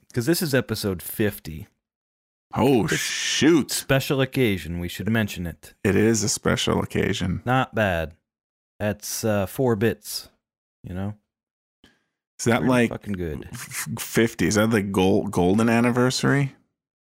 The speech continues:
Speaker 2: Do I have that right? I don't know. I can't keep track
Speaker 1: Well,
Speaker 2: of these
Speaker 1: this,
Speaker 2: things.
Speaker 1: this package I'm holding in my hands,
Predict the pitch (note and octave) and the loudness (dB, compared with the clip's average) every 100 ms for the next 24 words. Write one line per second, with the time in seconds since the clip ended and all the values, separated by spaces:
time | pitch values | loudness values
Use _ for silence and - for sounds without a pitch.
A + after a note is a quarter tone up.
0 | _ _ _ _ _ _ _ _ G#2+ G#2+ | _ _ _ _ _ _ _ _ 0 2
1 | G#2+ A#2+ G#2 A#2 A#2+ - G#2 G#2+ - A#2+ | 2 2 0 2 0 -2 -4 -4 -6 -6
2 | A#2 - - A2+ - G2 - - - C3+ | -8 -8 -10 -10 -4 -6 -4 -10 -6 -6
3 | C3+ C#3 A2+ B2+ B2 A#2+ - - B2 A#2 | -4 -6 -4 -2 -2 -4 -10 -8 -4 -4
4 | - B2 C#3+ - A2 F#2+ F#2 F#2+ F#2+ - | -4 -4 -2 -2 -4 -2 -4 -2 -4 -4
5 | A2+ G#2 G2+ F#2+ F#2 F2+ F#2+ B2 B2 G2+ | -4 -2 -2 -2 -4 -6 -4 -2 0 -2
6 | G2+ - | -4 -12